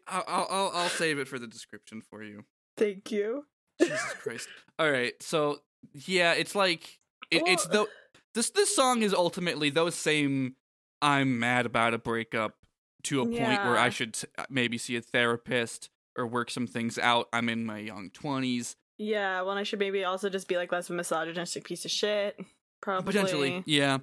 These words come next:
Speaker 1: Uh, and it, it's that <laughs> mixed in with Christmas references.
Speaker 2: Which is
Speaker 1: Um,
Speaker 2: uncomfortable.
Speaker 1: A little bit.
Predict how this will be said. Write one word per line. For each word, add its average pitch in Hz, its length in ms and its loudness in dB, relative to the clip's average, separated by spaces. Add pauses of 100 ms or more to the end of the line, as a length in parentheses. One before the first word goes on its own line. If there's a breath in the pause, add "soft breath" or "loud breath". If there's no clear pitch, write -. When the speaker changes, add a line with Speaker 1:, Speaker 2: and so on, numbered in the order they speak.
(340 loud breath)
Speaker 1:
Uh, 135 420 2
and 160 140 0
it, 160 140 -4
it's 175 160 0
that 185 280 4
<laughs> - 0 -
mixed - 380 2
in 220 160 2
with 170 180 -2
Christmas 131 600 -4
references. 104 760 -12 (240 soft breath)
Speaker 2:
Which 202 300 -2
is 180 140 -2
Speaker 1:
Um, 165 60 -2
Speaker 2:
uncomfortable. 151 1000 -4 (360)
Speaker 1:
A 120 60 -12
little 117 300 -6
bit. 95 400 -10